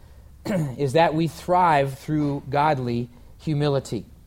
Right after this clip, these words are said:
Not, uh, uh, uh, pushing or fighting to be first or noticing, or, or to be noticed, uh, as we, uh, make sure our posts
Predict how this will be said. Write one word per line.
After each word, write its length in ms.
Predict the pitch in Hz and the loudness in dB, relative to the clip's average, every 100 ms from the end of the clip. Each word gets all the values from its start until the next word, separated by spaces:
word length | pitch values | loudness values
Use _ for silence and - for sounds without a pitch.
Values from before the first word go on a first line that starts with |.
| - - - - - - - - - - - | -20 -20 -20 -20 -20 -20 -20 -20 -20 -20 -6
Not, 340 | 160 214 240 240 | 2 4 4 4
uh, 60 | |
uh, 400 | 180 147 147 117 - - | 4 6 6 4 -2 -12
uh, 200 | - 139 - | -6 -6 -6
pushing 680 | - 208 - 208 180 160 - - - | -2 -2 2 2 2 0 -6 -16 -4
or 200 | 156 135 | 0 0
fighting 680 | - 165 175 170 165 151 120 - - | 2 2 4 2 2 -2 -6 -16 -8
to 60 | |
be 140 | 143 151 | -4 -4
first 520 | - 165 170 170 - | 0 2 4 2 -2
or 80 | 127 | -2
noticing, 640 | 143 165 160 - 156 - | 0 0 0 -2 -2 0
or, 240 | 139 127 - - | -2 -2 -6 -10
or 280 | 143 143 147 | -4 -4 -4
to 120 | - | -4
be 120 | 147 | -2
noticed, 720 | 147 151 165 170 170 156 - - - - - - - | 0 4 4 4 2 0 -10 -18 -20 -20 -20 -20 -6
uh, 60 | |
as 240 | 127 135 131 | -2 0 2
we, 260 | 156 160 | 2 4
uh, 140 | 147 135 | 4 2
make 240 | 143 156 | 0 -2
sure 360 | - 160 165 165 | -2 0 2 4
our 200 | 139 143 | 4 2
posts 760 | - 170 156 160 - - - | -2 -2 0 -2 -8 -18 -18